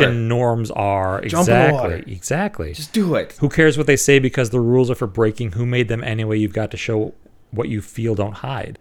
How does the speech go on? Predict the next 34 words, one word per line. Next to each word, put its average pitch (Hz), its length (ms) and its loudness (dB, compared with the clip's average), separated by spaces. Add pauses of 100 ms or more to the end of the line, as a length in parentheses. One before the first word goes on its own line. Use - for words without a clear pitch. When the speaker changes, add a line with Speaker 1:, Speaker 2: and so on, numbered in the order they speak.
(140)
Speaker 1:
It's 160 240 -2
peculiar 269 720 -4
when 226 180 -4
they, 160 240 -8 (320)
like, 127 200 -10
that 147 200 2
line, 147 360 0
the 117 160 2
whole, 113 800 0
"Who 156 180 0
made 143 160 2
the 131 80 0
rules? 104 800 -4
They're 120 140 -4
Speaker 2:
Yeah. 120 80 2
Speaker 1:
made 104 80 -4
for 123 100 -6
breaking." 104 580 -2
Speaker 2:
Yeah. 131 220 0
Speaker 1:
Like, 185 320 -6 (1300)
it, 160 200 -6
it's 165 140 -6
almost 208 300 0
that 143 140 0
next 120 500 -2
level 113 680 2 (120)
of, 101 320 -4
of 110 240 -2
Spice 113 340 -2
Girl 117 160 -2
because 131 320 0
it's, 131 320 -8
it's 143 220 -8
not, 156 320 -2